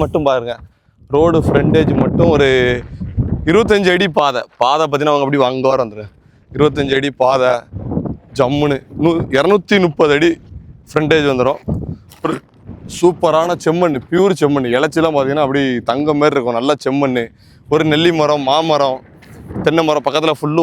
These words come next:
வாழை, அந்த சைடு ஃபுல்லு நெல்லு நட்டுருக்காங்க. மணிமுத்தாறு தண்ணி, இதுக்கு மேல என்ன வேணும்? இந்த வாரம் மட்டும் பாத்தீங்கன்னாலே இந்த சைட்டு மட்டும் நாலு பத்திரம், நாலு பத்திரம் எடுத்திருக்காங்க.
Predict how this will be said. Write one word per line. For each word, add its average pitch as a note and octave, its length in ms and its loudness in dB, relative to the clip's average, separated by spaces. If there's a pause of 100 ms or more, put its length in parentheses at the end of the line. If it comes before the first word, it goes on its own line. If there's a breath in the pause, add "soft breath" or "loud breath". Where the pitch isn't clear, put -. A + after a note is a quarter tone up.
வாழை, C3 260 2 (460)
அந்த D3+ 200 2
சைடு E3 240 2
ஃபுல்லு D#3+ 320 0
நெல்லு D3 200 0
நட்டுருக்காங்க. C3+ 400 0 (100)
மணிமுத்தாறு D3+ 600 0
தண்ணி, C#3+ 200 0 (220)
இதுக்கு D#3 220 -2
மேல D#3+ 200 2
என்ன C#3+ 180 -2
வேணும்? C3+ 300 0
இந்த D3 200 4
வாரம் D#3+ 320 2
மட்டும் D3 240 -2
பாத்தீங்கன்னாலே C3 500 2
இந்த C3 220 0
சைட்டு C#3 280 2 (120)
மட்டும் C3 260 0 (100)
நாலு D3 360 2
பத்திரம், B2 280 -2 (200)
நாலு B2+ 300 2
பத்திரம் C3 280 2
எடுத்திருக்காங்க. A2 420 -4